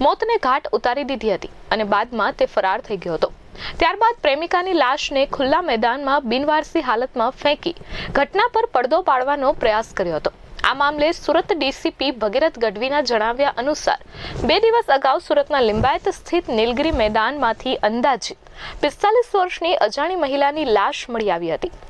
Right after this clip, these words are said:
મહિલાના મોઢા અને માથાના ભાગે એટલી હદે ગંભીર ઈજા પહોંચાડવામાં આવી હતી કે તેણીની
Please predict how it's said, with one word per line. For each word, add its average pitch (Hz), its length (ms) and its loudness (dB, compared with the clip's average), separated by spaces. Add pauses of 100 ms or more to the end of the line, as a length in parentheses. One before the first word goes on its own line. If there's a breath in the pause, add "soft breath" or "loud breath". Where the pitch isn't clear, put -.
(120)
મહિલાના 403 500 4
મોઢા 277 300 4
અને 349 260 0
માથાના 302 500 0
ભાગે 311 320 0
એટલી 359 340 -2
હદે 359 220 0
ગંભીર 233 480 -2
ઈજા 240 300 0
પહોંચાડવામાં 262 640 -2
આવી 233 200 0
હતી 254 220 -4
કે 294 120 -2
તેણીની 247 420 -2